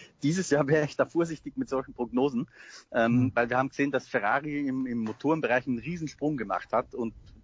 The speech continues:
Speaker 1: die, die, die letzten Kommentare, die man so gehört hat von Beobachtern, von Beteiligten selbst, von Fahrern, äh, war, dass da Ferrari tatsächlich an Mercedes vorbeigezogen ist. Von daher glaube ich nicht, dass das, um es österreichisch zu sagen, Agmade Wiesen ist, äh, für Mercedes. Ähm,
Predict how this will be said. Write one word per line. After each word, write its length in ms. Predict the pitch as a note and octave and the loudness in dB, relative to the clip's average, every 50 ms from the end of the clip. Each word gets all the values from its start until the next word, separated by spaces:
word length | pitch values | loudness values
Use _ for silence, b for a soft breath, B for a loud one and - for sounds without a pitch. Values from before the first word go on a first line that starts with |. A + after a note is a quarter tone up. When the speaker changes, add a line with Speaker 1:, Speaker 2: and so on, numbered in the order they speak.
| _ - | _ -12
Speaker 1:
die, 100 | A2+ G2 | -12 -12
die, 180 | - - - - - _ - | -14 -16 -20 -20 -18 _ -4
die 80 | A2 | 0
letzten 320 | A2+ B2+ D#3 - - E3 D3 | 2 2 2 2 -2 -6 -2
Kommentare, 480 | - C#3 C#3 C3+ C3 - B2+ C3+ C#3 | 0 0 0 0 2 2 2 2 2
die 100 | C3+ C3 | 0 -2
man 140 | C3 C3 A#2+ | -4 -6 -6
so 100 | - B2 | -6 -8
gehört 260 | - - C#3 C#3+ - | -2 2 2 2 2
hat 120 | C#3 - - | 0 -6 -4
von 160 | B2 A2 G#2+ | -6 -4 -4
Beobachtern, 560 | A#2 A2+ C3 C#3+ D3+ C3 - - C3+ A#2+ A2+ | -2 -2 0 2 0 0 0 -2 -4 -4 -4
von 220 | - B2 A#2 G#2+ | -6 -8 -10 -10
Beteiligten 480 | - A2 - A2+ A2 A#2 A#2+ - - A2 | -10 -8 -2 -2 -2 -2 -4 -8 -12 -6
selbst, 260 | A#2 A#2+ C3+ - - | -2 -2 -2 -4 -6
von 140 | - A#2 G#2 | -16 -10 -4
Fahrern, 420 | - A#2 A2+ B2 B2 C3 C3+ C3+ - B B B B B B B B B | 0 2 2 2 2 0 -2 -4 -8 B B B B B B B B B
äh, 200 | B A#2+ A#2+ A#2+ A#2+ | B 4 4 2 2
war, 160 | G2+ G#2 A2+ | 2 0 0
dass 160 | B2 C#3+ B2+ - | 0 -2 -4 -4
da 120 | C3 A#2+ | -4 -4
Ferrari 400 | - - A2 G2 A2 C#3 C#3+ C3+ | -4 -4 -2 0 0 0 0 0
tatsächlich 420 | - B2 - - C3+ C3 C3 C3+ | -2 -4 -4 -4 -4 -4 -2 -2
an 80 | C3 B2 | -2 -2
Mercedes 380 | A#2+ A2 - C3 B2+ B2 - - | -2 -4 -4 -4 -6 -6 -6 -6
vorbeigezogen 680 | A2 F#2+ A#2+ B2 - D3+ C3+ - - G2+ G2+ G#2 G#2 | -2 2 4 4 4 2 0 -4 -4 -6 -4 -2 -2
ist. 240 | A2+ C3+ - - B B B B B B B | -4 -4 -6 -8 B B B B B B B
Von 160 | - B2+ A#2+ | 0 0 2
daher 320 | A2 G#2+ B2 C3 D3+ D3+ - | 4 4 2 4 2 0 0
glaube 320 | - A2+ G#2+ - C3 C#3 | 0 0 0 0 -2 -4
ich 80 | B2+ C#3 | -6 -8
nicht, 220 | D3+ E3 - - | -8 -8 -6 -6
dass 120 | C#3 B2+ | -6 -4
das, 300 | - C#3 C3+ C3 - - | 0 -2 -2 -2 -4 -12
um 220 | - - - C#3+ A#2 | -18 -12 -10 -10 -8
es 80 | G#2+ | -6
österreichisch 400 | C#3 C#3 - - C#3 C3+ C3 B2+ | -6 -6 -4 0 0 0 0 0
zu 100 | - B2+ | -4 -2
sagen, 240 | A#2 A#2+ A#2 A#2+ B2+ | 2 2 2 2 0
Agmade 400 | A#2+ - - B2 A#2+ B2+ C3+ B2 | -2 -2 0 2 2 2 2 0
Wiesen 220 | D3 E3+ D3+ A#2 G#2+ | -2 -4 -4 -4 -4
ist, 240 | B2+ C#3 - - | -6 -6 -10 -8
äh, 200 | - C3+ B2+ B2+ A#2+ | -4 0 0 0 0
für 180 | - - C3+ | 0 -2 0
Mercedes. 600 | C#3 C#3 C3+ C3 - A#2+ B2+ D3 E3 D#3+ - - - C3+ | 0 0 0 0 2 0 2 2 0 -4 -4 -6 -2 0
Ähm, 280 | B2+ B2 B2 B2+ B2 | 0 2 2 -2 -4